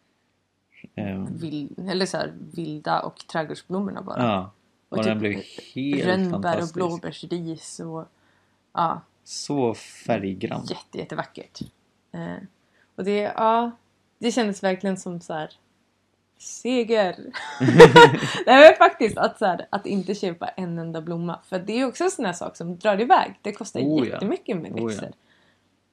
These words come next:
Speaker 2: Eh, och vi tog bara det som fanns i naturen. Och det var så fint.
Speaker 1: Ja.
Speaker 2: Ehm, och sen så, eh, men de behövde ju något att vara i. Och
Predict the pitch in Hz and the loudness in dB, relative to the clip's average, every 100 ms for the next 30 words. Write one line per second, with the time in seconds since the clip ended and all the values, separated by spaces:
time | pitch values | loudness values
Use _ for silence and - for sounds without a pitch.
0 | _ _ - 196 190 - - 202 202 202 | _ _ -6 -2 -2 -6 -8 -6 -6 -6
1 | 190 175 196 180 175 175 165 175 170 160 | -8 -4 0 2 0 -4 -8 -12 -10 -12
2 | 165 160 - 190 185 - 175 180 _ - | -12 -12 -10 -10 -10 -10 -12 -12 _ -16
3 | - 185 185 170 160 - - - - - | -8 -6 -4 -6 -8 -12 -20 -20 -20 -20
4 | - - 196 180 175 165 170 - 320 269 | -20 -10 -8 -6 -8 -10 -12 -10 -6 -6
5 | - - _ _ - 107 104 98 _ - | -8 -20 _ _ -12 -10 -10 -16 _ -6
6 | 196 180 180 - - - _ _ 190 175 | -4 -4 -6 -12 -18 -20 _ _ -12 -6
7 | 202 190 190 - 180 175 - _ _ _ | -2 -2 -4 -6 -4 -4 -6 _ _ _
8 | _ - - - - - - 165 _ _ | _ -16 -10 -10 -10 -12 -14 -16 _ _
9 | _ _ _ _ _ _ _ _ _ _ | _ _ _ _ _ _ _ _ _ _
10 | _ _ 202 208 226 247 240 220 208 202 | _ _ -2 4 4 4 2 0 0 -2
11 | 196 196 180 - - - | 0 2 0 -2 -10 -12